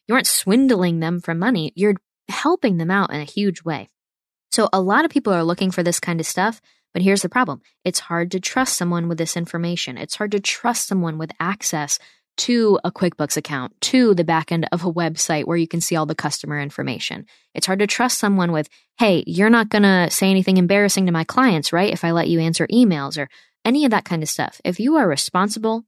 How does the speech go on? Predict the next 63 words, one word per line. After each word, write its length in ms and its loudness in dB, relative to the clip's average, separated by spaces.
trustworthy, 760 0
neat, 420 -4
clean, 360 0
and 160 -6
can 120 -6
get 160 -2
the 80 0
job 340 -2
done, 260 2
and 180 -4
you're 100 -4
trustworthy 800 0
on 100 2
all 120 2
these 200 -2
things, 380 -2
you 260 2
could 240 -4
do 160 0
really 360 -2
well 340 -2
as 140 -6
an 100 -6
online 460 -10
assistant. 680 -4
And 80 2
on 100 2
top 180 2
of 60 -4
that, 220 2
once 200 0
you 80 -2
kind 200 0
of 120 0
do 140 4
it 100 2
for 140 -4
one 240 0
person, 480 -4
maybe 200 0
they 140 -2
have 180 -4
a 60 -6
friend 400 -4
and 160 -4
they 140 -4
recommend 500 -4
you 60 -8
to 120 -8
that 160 -4
person, 380 -4
and 120 -6
then 80 -8
you 80 -10
can 160 -6
just 220 -6
keep 300 -4
adding 240 -4
clients 460 -4
because 220 -4
it's 140 -8
pretty 280 -2
manageable, 680 -4